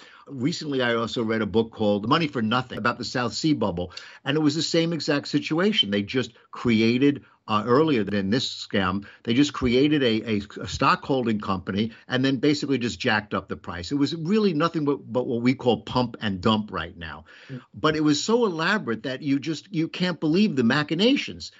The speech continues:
Speaker 1: How did Trollope know that this was going on? What was happening in, in
Speaker 2: Mm.
Speaker 1: England at the time?
Speaker 2: Well, absolutely. I mean, Trollope's character, uh, Augustus Melmotte, is in the book called The Great Financier.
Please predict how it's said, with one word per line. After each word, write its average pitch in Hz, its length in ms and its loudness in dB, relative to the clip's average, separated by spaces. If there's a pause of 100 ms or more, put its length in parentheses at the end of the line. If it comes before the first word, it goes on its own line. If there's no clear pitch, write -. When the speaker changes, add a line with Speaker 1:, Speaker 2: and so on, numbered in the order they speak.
(120)
Speaker 1:
How 226 260 -2
did 226 180 -6
Trollope 156 460 -6
know 123 400 0
that 104 120 -2
this 110 200 -6
was 113 100 -4
going 98 380 -2
on? 80 260 -8
What 180 160 2
was 190 140 0
happening 139 380 -2
in, 110 240 2
in 110 160 0
Speaker 2:
Mm. 113 60 2
Speaker 1:
England 107 280 2
at 95 80 -4
the 90 80 -6
time? 80 320 -8 (1000)
Speaker 2:
Well, 147 160 4
absolutely. 143 480 2
I 135 40 4
mean, 147 220 2 (840)
Trollope's 190 360 4
character, 131 800 0
uh, 123 420 -2
Augustus 131 400 -2
Melmotte, 127 360 4
is 135 140 4
in 143 100 8
the 139 60 8
book 151 260 4
called 135 240 2
The 135 80 -2
Great 156 280 4
Financier. 120 760 -2